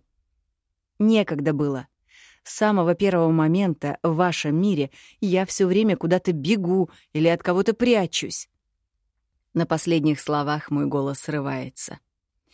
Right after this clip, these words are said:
Перед глазами яркая картинка ректора, поймавшего меня в кабинете.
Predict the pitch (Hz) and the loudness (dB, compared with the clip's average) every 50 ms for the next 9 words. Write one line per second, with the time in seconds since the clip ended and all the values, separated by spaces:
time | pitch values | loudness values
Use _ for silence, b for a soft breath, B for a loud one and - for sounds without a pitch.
0 | B B B B B B B _ - 190 190 170 160 156 175 175 170 160 175 185 | B B B B B B B _ 2 2 2 2 2 2 2 2 2 2 0 0
1 | 180 175 165 156 165 165 165 - - 160 156 - 160 156 151 - 160 156 139 - | 2 2 2 4 2 2 0 0 -2 -4 -2 -2 -4 -4 -2 -2 0 0 0 0
2 | 160 151 160 175 170 - - 151 143 143 - 160 151 151 156 165 175 - - - | 0 2 0 0 -2 -4 -6 -6 -6 -4 -2 -2 0 0 0 0 -2 -4 -4 -4
3 | 165 156 151 151 147 143 147 143 - - - 147 147 143 143 143 139 139 - - | -2 0 0 0 0 0 -2 -2 -4 -6 -6 -4 -4 -2 -2 -2 -4 -4 -8 -10
4 | - 143 | -12 -12